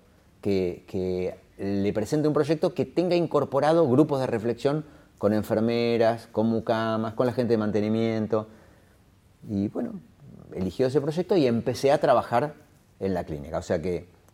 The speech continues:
de estudiar medicina, a hacer psicoanálisis en el consultorio, a tener un trabajo institucional, fue como el primer paso. Después, dentro de Swiss Medical, al año,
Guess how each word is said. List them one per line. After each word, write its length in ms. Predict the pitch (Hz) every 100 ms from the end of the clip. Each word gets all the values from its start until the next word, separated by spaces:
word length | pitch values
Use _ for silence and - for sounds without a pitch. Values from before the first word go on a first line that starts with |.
| -
de 180 | 82 95
estudiar 380 | 92 120 151 156
medicina, 560 | 139 127 - 69 69
a 20 |
hacer 220 | 76 - 120
psicoanálisis 640 | 120 110 123 123 107 107
en 80 | 98
el 100 | 98
consultorio, 800 | 104 101 113 95 80 76 73 - _ -
a 160 | 95
tener 220 | 92 101 131
un 100 | 123
trabajo 360 | 123 127 131
institucional, 760 | 110 113 131 127 160 156 170 185 - - - _
fue 220 | - 117
como 200 | 135 131
el 80 | 107
primer 400 | 104 95 95 87
paso. 360 | 90 - - - _ _ _ _ _ _ _ _ -
Después, 480 | 98 - 220 - - - -
dentro 480 | 95 165 196 180 185
de 40 |
Swiss 200 | 185 190
Medical, 480 | 214 214 202 202 190
al 180 | - 143
año, 400 | 160 160 165 196